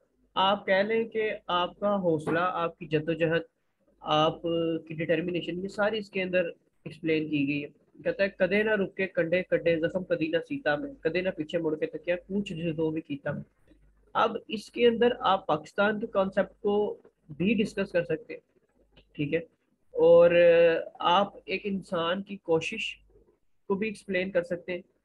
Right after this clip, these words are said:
कि उसका हमेशा सब्र का फल, "कदे ना रखे कंडे कटे जख्म कदी ना सीता में", और ये वो है कि उसकी determination इतनी ज़्यादा है कि उसने कभी पीछे मुड़ के नहीं देखा, ठीक है, वो अपनी बात कर रहा है या एक इंसान की बात कर रहा है,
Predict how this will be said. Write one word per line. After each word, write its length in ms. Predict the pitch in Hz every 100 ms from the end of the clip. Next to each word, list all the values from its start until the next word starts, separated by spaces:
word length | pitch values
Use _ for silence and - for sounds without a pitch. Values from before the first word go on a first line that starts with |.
| _
कि 60 | -
उसका 420 | - 165 - 175
हमेशा 320 | 175 165 160
सब्र 340 | 170 175 151 160
का 140 | 165
फल, 320 | 170 165 156 156
"कदे 180 | 160 180
ना 140 | 196 190
रखे 140 | 185
कंडे 260 | 175 175 185
कटे 240 | 180 214
जख्म 360 | 196 180 214 208
कदी 220 | 190 175
ना 80 | 180
सीता 340 | 170 151 151
में", 140 | 151 156 - _ _ _ -
और 320 | - 175 175 175
ये 300 | 160 208 208
वो 200 | 202 208
है 120 | 226
कि 160 | - 208 196 -
उसकी 220 | 208 233
determination 600 | 196 196 180 233 240 240
इतनी 220 | 226 220
ज़्यादा 240 | 196 170 202
है 60 |
कि 100 | 220
उसने 180 | 233 240
कभी 160 | 240 233
पीछे 280 | 196 - 233
मुड़ 160 | 214
के 120 | 202
नहीं 100 | 208
देखा, 260 | 190 151 151 - _ _ _ -
ठीक 180 | 156
है, 160 | 190 190 _ _ _
वो 120 | 170 196
अपनी 240 | - 233
बात 240 | 208 160 156
कर 140 | 160
रहा 80 | 156
है 60 | 185
या 60 | 190
एक 120 | 196
इंसान 360 | 185 180 175 196
की 120 | 202
बात 240 | 160 143
कर 140 | 147 139
रहा 60 |
है, 260 | 151 _